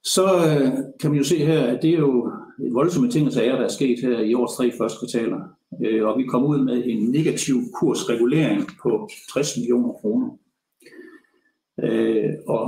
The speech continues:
og kigger man lidt i kassen til højre på planchen, så kan man jo se, at, <clears throat> at det er jo sådan set det, <clears throat> vi samlet set har haft i negativ kursregulering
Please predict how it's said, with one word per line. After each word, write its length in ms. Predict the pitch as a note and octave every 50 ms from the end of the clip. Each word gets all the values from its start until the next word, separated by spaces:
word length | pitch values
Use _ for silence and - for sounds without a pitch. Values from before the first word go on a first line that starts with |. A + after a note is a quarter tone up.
| B2+
og 120 | C3+ B2 -
kigger 200 | F3 F3 F3 D3
man 100 | C3+ C3+
lidt 140 | D3 D3+ D3+
i 100 | C#3+ -
kassen 560 | - C#3+ C#3 D#3 D#3 D3 B2+ A#2 - - - - - - -
til 100 | B2+ -
højre 460 | A#2 A#2 C3 C#3 C#3+ C#3 C3 B2 -
på 100 | A#2+ A#2+ -
planchen, 380 | A#2+ G#2+ B2+ C#3 - - A#2+
så 120 | - C3+ B2+
kan 140 | - C3 B2
man 80 | A2+
jo 80 | A2 A2+
se, 140 | - - C#3+
at, 280 | C#3 A2+ G#2+ G#2 - - - - - - - - G3+ G3 F3+ D#3+ - - D#3 -
<clears throat> 840 | - - - - _ _ _ _ _ _ _ _ _ _ _ - B2 -
at 100 | - - - - - -
det 200 | - D3 D3 C#3+
er 40 | C#3+
jo 100 | C#3+ C3
sådan 220 | B2 - C3+ B2 B2
set 240 | - C3 A#2+ B2
det, 320 | C3+ C3+ D3+ D3+ - - - - - -
<clears throat> 320 | - - G3+ F#3+ D#3 -
vi 40 | G#2+
samlet 340 | - - B2 C3+ D3 C3+ -
set 200 | - C#3+ C3 A#2
har 140 | A2+ A#2+
haft 280 | A#2 C3 C#3 C#3 - - - - -
i 100 | D#3 C#3+ C3 - - - - _ _ _ _ _ _
negativ 380 | C#3 C3+ C#3 C#3 B2+ - B2+ B2 - -
kursregulering 480 | D3+ C3 - A#2 A2 B2 B2 B2 A2